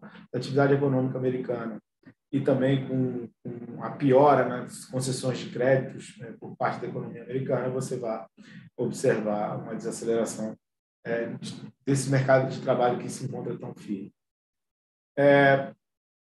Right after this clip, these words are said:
as, a inflação ainda segue elevada, a gente sabe que depois de bater no mercado de trabalho, bate nos salários e começa a bater na inflação, mas, assim, não tem nenhum sinal de reversão, a parte dos sticky prices, né, daqueles preços, é, menos flexíveis, ela segue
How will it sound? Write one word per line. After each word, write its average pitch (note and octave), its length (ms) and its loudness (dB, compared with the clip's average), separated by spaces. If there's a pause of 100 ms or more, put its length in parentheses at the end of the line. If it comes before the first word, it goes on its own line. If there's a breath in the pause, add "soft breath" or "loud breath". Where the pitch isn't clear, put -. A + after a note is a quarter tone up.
(360)
as, G3 420 4
a E3+ 120 2
inflação F3 400 2
ainda E3 180 0
segue B2+ 260 -2
elevada, B2 640 -2
a G#2+ 60 -4
gente - 260 -16
sabe A#2 300 0
que - 200 -12 (220)
depois F#3+ 280 8
de E3+ 60 4
bater E3 220 8
no D#3 60 2
mercado C#3+ 280 0
de - 60 -4
trabalho, C#3+ 460 4
bate D3 240 4
nos C#3 120 -6
salários C3+ 440 2
e C3 40 -8
começa C3 300 -6
a B2 120 -6
bater A#2+ 160 -10
na A#2 80 -12
inflação, D#3+ 560 -6 (380 loud breath)
mas, C3+ 100 6
assim, C3+ 540 2
não C#3 160 0
tem C3+ 140 4
nenhum C3 220 2
sinal A#2+ 340 -6
de G#2+ 80 -4
reversão, A2+ 600 -4
a G#2 80 -4
parte A#2 280 -4
dos - 340 -8
sticky C3+ 560 -4
prices, A#2+ 480 -2
né, B2 100 -8
daqueles - 420 -10
preços, - 520 0 (580 soft breath)
é, A2+ 60 -6
menos D3 360 6
flexíveis, B2+ 720 -2
ela B2 200 -4
segue C3 480 2